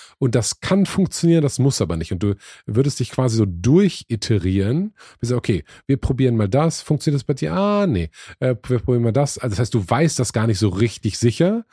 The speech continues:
so wie jetzt derjenige, der in der Leitlinie guckt, "Okay, da musst du halt sieben Tage mal dreißig Gramm,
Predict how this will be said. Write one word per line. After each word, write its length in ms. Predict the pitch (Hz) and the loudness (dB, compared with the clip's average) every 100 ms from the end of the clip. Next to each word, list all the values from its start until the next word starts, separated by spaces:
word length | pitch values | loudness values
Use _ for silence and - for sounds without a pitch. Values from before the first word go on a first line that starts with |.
| - - | -20 -8
so 140 | - | 0
wie 80 | 104 | 2
jetzt 260 | 117 104 - | 2 0 2
derjenige, 500 | 120 120 110 123 110 | 4 4 4 2 2
der 80 | 110 | 0
in 80 | 98 | 0
der 100 | 92 | 0
Leitlinie 400 | 104 113 131 127 | 0 0 0 2
guckt, 240 | 147 - | 0 0
"Okay, 220 | 113 110 | 0 2
da 100 | 110 | 2
musst 220 | 104 113 | 0 0
du 60 | 104 | 2
halt 180 | 98 92 | 2 2
sieben 240 | 101 120 | 0 0
Tage 300 | 110 107 113 | 0 0 0
mal 220 | 101 107 | 0 0
dreißig 320 | 104 101 104 95 | -2 -4 -4 -2
Gramm, 220 | 127 | -2